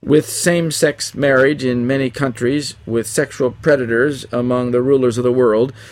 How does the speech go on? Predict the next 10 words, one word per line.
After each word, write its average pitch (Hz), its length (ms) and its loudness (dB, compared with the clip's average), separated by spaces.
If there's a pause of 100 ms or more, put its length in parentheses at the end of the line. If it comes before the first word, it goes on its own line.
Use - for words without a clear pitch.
(100)
the 143 120 4
unprecedented 147 920 0
rise 135 440 0
of 127 160 -8
pornographic 139 800 -4
digital 127 400 0
media, 131 560 0
music, 123 500 -2
and 110 140 -4
video, 131 480 2